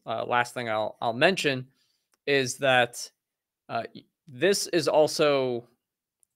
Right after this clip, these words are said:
kind of representative of why we see things like fifty-nine millivolt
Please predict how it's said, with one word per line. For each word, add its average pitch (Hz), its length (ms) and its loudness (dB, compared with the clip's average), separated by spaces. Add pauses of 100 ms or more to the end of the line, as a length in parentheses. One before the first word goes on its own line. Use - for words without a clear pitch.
kind 143 160 -6
of 120 80 -4
representative 135 600 2
of 113 120 0
why 120 220 6
we 123 160 -4
see 127 220 -6
things 120 260 -6
like 107 160 -8
fifty-nine 113 720 -6 (120)
millivolt 113 580 -4